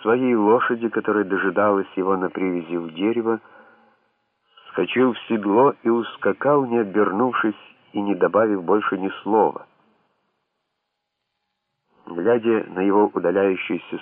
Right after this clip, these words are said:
согнутую спину, Гийом готов был поклясться, что видел слёзы в его глазах.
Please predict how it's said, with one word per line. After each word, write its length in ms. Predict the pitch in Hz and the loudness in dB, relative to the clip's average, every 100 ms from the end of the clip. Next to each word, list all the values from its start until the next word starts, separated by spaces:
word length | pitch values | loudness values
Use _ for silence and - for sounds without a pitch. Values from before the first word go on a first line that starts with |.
| - | 0
согнутую 560 | 95 87 90 - 87 82 - | 0 2 -4 -2 -4 -4 -8
спину, 360 | 120 120 110 | -4 -2 -2
Гийом 400 | 85 92 110 104 | -2 2 2 2
готов 380 | 92 95 110 95 | 0 2 2 2
был 180 | 98 98 | 0 0
поклясться, 840 | 87 - 92 127 131 _ - 69 - _ _ _ _ _ _ _ _ | -2 -4 -2 -4 -4 _ -10 -10 -10 _ _ _ _ _ _ _ _
что 320 | - - - 87 | -12 -10 -4 -4
видел 540 | 76 110 120 117 107 - | -2 -4 0 -2 -2 -6
слёзы 460 | - 85 104 92 92 | -8 -2 0 0 -4
в 40 | |
его 240 | 87 87 87 | -4 -4 -2
глазах. 580 | 80 80 78 76 - | -2 -4 -4 -8 -8